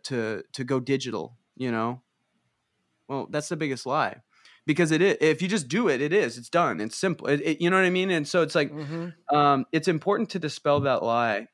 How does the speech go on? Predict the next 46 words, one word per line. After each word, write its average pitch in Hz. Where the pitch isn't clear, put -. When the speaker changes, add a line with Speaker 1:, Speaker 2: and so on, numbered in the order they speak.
Speaker 1:
And 120
I 123
think 175
our 143
goal 135
is 123
just -
to 127
make 120
it 123
that 117
simple, 101
right? 120
And 120
to 120
make 127
it 123
easy. 117
And 131
I 135
think 180
if 151
agents 143
strive 123
to 147
just 135
w-, 98
like, 135
wake 143
up 135
and 127
look 165
those 135
things 143
in 127
the 117
eyes 117
every 123
day 127
that 120
they're 113
alive 113
and, 120
and 110
recognize 131
that 107